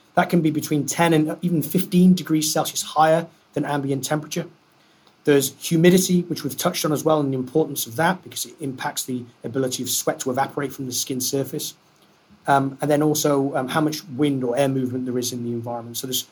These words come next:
four environmental conditions that determine heat stress risk, not just temperature, but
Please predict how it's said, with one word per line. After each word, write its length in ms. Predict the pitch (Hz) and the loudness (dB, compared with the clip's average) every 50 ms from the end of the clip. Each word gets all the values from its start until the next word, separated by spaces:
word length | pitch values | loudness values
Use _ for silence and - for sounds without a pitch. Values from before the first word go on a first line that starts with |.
| _ _ _ | _ _ _
four 340 | - - - 220 220 214 | -14 2 6 8 10 10
environmental 560 | 196 180 147 165 160 156 151 151 143 151 143 131 | 8 8 6 6 6 6 4 2 0 -2 -4 -6
conditions 560 | 131 - 143 131 143 135 - - 135 127 127 | -8 -8 -6 -4 -2 -4 -4 -4 -4 -6 -6
that 160 | - 120 - | -8 -10 -12
determine 500 | - - - - 143 139 135 127 127 127 _ _ | -10 -4 -2 0 0 0 0 -2 -4 -8 _ _
heat 140 | _ - 180 | _ -2 -2
stress 340 | 180 - - 143 123 - - | -2 -2 -4 -4 -4 -4 -6
risk, 200 | 131 117 - - | -6 -8 -6 -2
not 140 | 143 185 190 | 0 0 0
just 180 | 202 202 190 | 0 -4 -4
temperature, 460 | - - 175 160 - - - 175 175 - - _ _ _ _ _ _ _ _ | -4 -4 -4 -4 -4 0 0 0 0 -2 -12 _ _ _ _ _ _ _ _
but 140 | - 123 110 | -6 -6 -6